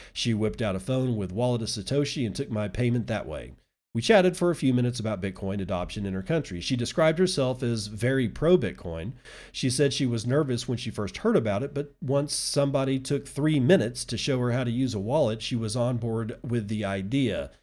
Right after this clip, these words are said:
And then something magical happens. Quote, "I asked her how other people in the country felt. She said that she feels the people who are opposed to Bitcoin don't understand it. She also pointed out that there are many people who do not have access to smartphones in the country."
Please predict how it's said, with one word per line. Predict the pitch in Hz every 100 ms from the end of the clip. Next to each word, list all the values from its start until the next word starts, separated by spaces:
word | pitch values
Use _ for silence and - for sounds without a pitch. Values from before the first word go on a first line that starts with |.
| _ _ -
And | 113
then | 254 294
something | 247 240 202 107
magical | 131 123 - 85
happens. | 85 85 - 60 -
Quote, | - 160 165 170 - - - -
"I | 113 147
asked | 240 262
her | 202 185 165 -
how | - 175 180
other | 151 156 151
people | 156 143 127
in | 113
the | 110
country | 131 117 98 92
felt. | 117 90 - - _
She | - 107
said | - 123 113
that | 107
she | - 117 101
feels | - 117 123 139 - 98 101
the | 101
people | 117 110 123 113
who | 123 117
are | 107 92 117 110 _ -
opposed | - - 143 151 156
to | 113
Bitcoin | 117 - 120 110 117
don't | 113 139
understand | 131 120 120 135 139
it. | 90 - - - - -
She | -
also | 127 190 151
pointed | 117 117 104 98
out | 101 117 127
that | 110 104
there | 120 107
are |
many | 104 127 180
people | 185 127 123
who | 104 101
do | 98 135
not | 147 143
have | 135 123
access | 120 123 120 117
to |
smartphones | 104 - 120 113 120 113 110
in | - 107 107
the |
country." | 98 127 120 95 71